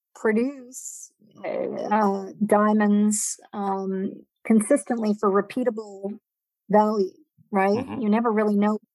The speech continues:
Speaker 1: you're gonna get out of the ground. There's twenty-five thousand different categories of diamonds. So what did you get this month? What did you get last
Speaker 2: <laughs> That's
Speaker 1: month?
Speaker 2: right.
Speaker 1: And so the way, the, you know, you can't look up the price of a diamond in the newspaper every day like you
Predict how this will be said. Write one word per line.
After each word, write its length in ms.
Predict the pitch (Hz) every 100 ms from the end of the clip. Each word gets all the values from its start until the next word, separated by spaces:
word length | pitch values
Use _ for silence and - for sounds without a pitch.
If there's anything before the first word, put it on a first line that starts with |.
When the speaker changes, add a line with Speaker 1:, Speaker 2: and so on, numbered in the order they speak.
| _
Speaker 1:
you're 100 | 202
gonna 100 | 190
get 180 | 202 202
out 80 | 190
of 60 |
the 40 | 190
ground. 280 | 208 208
There's 120 | 190 180
twenty-five 520 | - 269 247 214 196
thousand 380 | 220 214 208 202
different 280 | 208 226 208
categories 540 | 196 214 202 - 208
of 100 | 202
diamonds. 480 | 202 208 208 208 -
So 120 | 202
what 160 | 196 214
did 120 | 208
you 60 |
get 220 | 214 208 220
this 200 | 214 202
month? 240 | 208 208
What 140 | 202
did 120 | 208 208
you 60 |
get 160 | 214 220
last 320 | 208 208 -
Speaker 2:
<laughs> 40 |
That's 200 | - 113
Speaker 1:
month? 20 | -
Speaker 2:
right. 280 | 80 85 - - - 226
Speaker 1:
And 100 | 214
so 140 | 247
the 100 | 233
way, 140 | 240 262 269 - _ _ -
the, 160 | 226
you 240 | 233 240 220
know, 100 | 214
you 120 | 214
can't 260 | 214 254 233
look 260 | 226 214
up 140 | 247 -
the 80 | 208
price 300 | 226 220 214
of 60 |
a 60 | 202
diamond 360 | 208 214 208
in 80 | 196
the 80 | 190
newspaper 520 | 233 285 208 196 208
every 200 | 208 202
day 220 | 196 -
like 180 | - 214
you 80 | 208